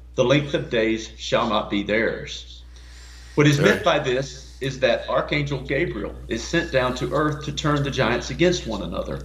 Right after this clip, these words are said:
Speaker 1: to get them to use their brutality against each other so they have destroyed themselves. Interestingly, Archangel Gabriel doesn't physically get involved in this vanquishing of the giants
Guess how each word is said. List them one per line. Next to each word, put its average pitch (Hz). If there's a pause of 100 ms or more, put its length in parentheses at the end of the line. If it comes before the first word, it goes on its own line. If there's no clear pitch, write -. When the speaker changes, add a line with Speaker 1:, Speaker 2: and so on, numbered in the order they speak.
(440)
Speaker 1:
to 139
get 143
them 175
to 175
use 135
their 120
brutality 120
against 156
each 120
other 104
so -
they 107
have 110
destroyed 143
themselves. - (840)
Interestingly, 123 (500)
Archangel 135 (120)
Gabriel 131 (120)
doesn't 143
physically 151
get 139
involved 135
in 107
this 104
vanquishing 107
of 101
the 101
giants -